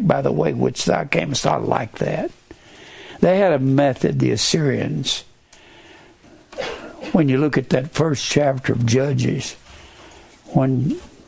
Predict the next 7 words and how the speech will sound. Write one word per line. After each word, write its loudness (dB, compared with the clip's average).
when 2
Joshua's 0
coming 2
in 2
dividing 2
the 0
land, 0